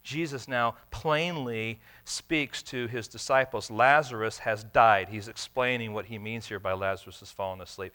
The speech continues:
He's died, "And for your sakes I am glad that I was not there, so that you may believe."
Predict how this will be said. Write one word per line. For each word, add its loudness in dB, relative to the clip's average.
He's -10
died, 8
"And -4
for -10
your 4
sakes -2
I 4
am -2
glad 8
that 4
I 8
was 4
not 0
there, 4
so -4
that 4
you -8
may -4
believe." 2